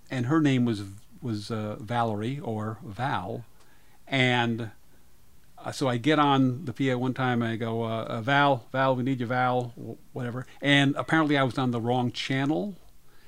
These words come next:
and the, uh, the A D who was with, you know, uh, Mister Kilmer,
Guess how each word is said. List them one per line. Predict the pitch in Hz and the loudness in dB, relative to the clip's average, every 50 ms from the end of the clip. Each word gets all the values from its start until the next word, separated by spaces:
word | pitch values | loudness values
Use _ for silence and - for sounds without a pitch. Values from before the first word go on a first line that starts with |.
| - - - - - | -20 -20 -18 -8 -4
and | 135 127 123 123 120 120 120 120 117 113 110 104 - - - - - - | -2 0 2 2 2 2 2 2 0 -2 -6 -10 -14 -20 -20 -20 -20 -6
the, | - 123 117 117 117 123 | -4 -2 -2 0 0 0
uh, | 120 120 120 117 | 0 0 -2 -2
the | 110 131 - | -4 -4 -2
A | 143 143 143 | 0 0 0
D | 123 131 127 131 131 | 2 0 0 0 0
who | 110 131 123 | -2 -2 -2
was | 120 120 107 95 - - - | -2 -2 -4 -4 -8 -10 -8
with, | 113 110 120 120 - - - - - - - - - - - - - | -4 -2 0 -2 -2 -4 -14 -18 -18 -18 -18 -20 -20 -20 -20 -16 -10
you | 131 120 | -8 -8
know, | 104 98 101 110 110 - - - - - - - - - - | -8 -8 -8 -10 -12 -14 -18 -20 -20 -20 -20 -20 -20 -18 -12
uh, | - 113 107 104 104 101 101 107 110 - - - - | -8 -6 -6 -6 -6 -8 -10 -12 -14 -18 -20 -16 -14
Mister | - - - - | -14 -10 -10 -4
Kilmer, | - - 170 165 131 110 123 135 | 0 0 2 2 2 2 0 -4